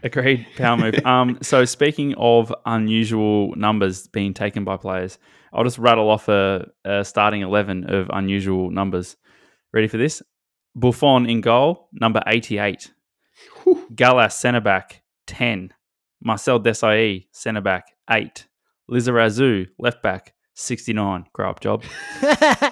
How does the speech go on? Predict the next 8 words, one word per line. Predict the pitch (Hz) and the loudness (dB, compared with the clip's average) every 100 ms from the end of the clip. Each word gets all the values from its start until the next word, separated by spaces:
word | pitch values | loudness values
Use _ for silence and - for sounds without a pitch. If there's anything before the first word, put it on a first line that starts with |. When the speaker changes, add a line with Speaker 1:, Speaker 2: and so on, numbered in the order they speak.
| - - 294 | -4 -4 2
Speaker 1:
Right | 131 147 | 6 6
back, | 127 104 - | 4 2 2
Glenn | 127 127 | 0 2
Johnson, | 127 131 - 98 90 - - | 2 2 -2 -6 -8 -14 -2
number | 110 110 | 0 2
Speaker 2:
Great | 107 120 110 | 2 0 0
Speaker 1:
eight. | 101 | -2
Speaker 2:
gag. | 98 | -6